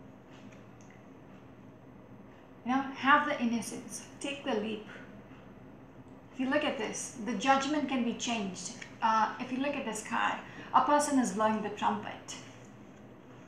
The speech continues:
Okay? A child is coming through, whatever, the darkness. It's almost like starting fresh,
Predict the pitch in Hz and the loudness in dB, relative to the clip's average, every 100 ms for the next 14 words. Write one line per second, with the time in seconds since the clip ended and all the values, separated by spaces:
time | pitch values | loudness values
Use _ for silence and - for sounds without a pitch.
0 | - 208 247 254 - - - - - 269 | -10 -2 0 0 -2 -14 -8 -6 0 6
1 | 254 285 277 240 - 220 220 - 247 220 | 6 6 2 -2 0 2 2 0 0 2
2 | 220 208 - - - - - - - - | 0 -2 -8 -18 -18 -18 -18 -18 -18 -12
3 | 202 208 196 175 190 208 214 214 - - | -2 0 0 -2 -4 2 4 4 0 -8
4 | - - - - - - - 247 269 311 | -6 -8 -8 -16 -18 -18 -10 2 4 4
5 | 330 269 233 - - 214 214 196 - 208 | 2 0 -2 -2 4 6 6 0 -2 -2
6 | - - - | -2 -4 -4